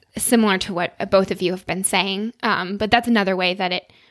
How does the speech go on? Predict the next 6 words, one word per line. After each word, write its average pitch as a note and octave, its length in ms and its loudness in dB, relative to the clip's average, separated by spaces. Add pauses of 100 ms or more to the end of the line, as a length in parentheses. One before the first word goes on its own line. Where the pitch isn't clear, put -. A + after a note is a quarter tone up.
(120)
practically G3+ 520 0
extends F3 640 -4
into F#3 560 -8
my G3 220 -6
daily G3+ 260 -8
life. - 420 -14